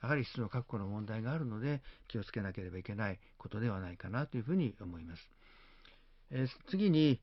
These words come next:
えー、子育て支援員の研修制度について、今申し上げた子育て支援員ですけれども、えー、これについては、都道府県市町村により実施される基本研修、および専門研修を修了し、子育て支援員、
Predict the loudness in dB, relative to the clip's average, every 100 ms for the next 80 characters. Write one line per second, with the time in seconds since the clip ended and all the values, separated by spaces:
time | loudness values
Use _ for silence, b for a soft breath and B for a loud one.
0 | -4 -6 -6 2 4 6 6 4 6 6
1 | 8 6 4 4 4 4 4 2 2 -4
2 | -12 -14 -10 -10 -8 -6 -6 -8 -14 -12
3 | -2 2 4 4 4 0 0 -4 -6 -6
4 | -6 -4 -2 -2 -4 -10 -12 -12 -4 2
5 | 2 B B B -8 -6 2 4 4 2
6 | 0 2 6 6 4 B B -8 0 6
7 | 6 6 6 4 6 2 4 4 4 6
8 | 6 4 2 0 0 2 4 4 4 4
9 | 4 6 6 6 6 4 0 b b b
10 | 0 6 8 8 6 6 6 6 8 6
11 | 6 4 2 2 2 4 2 0 2 2
12 | 2 B B -4 -2 4 4 4 4 4
13 | 6 8 8 6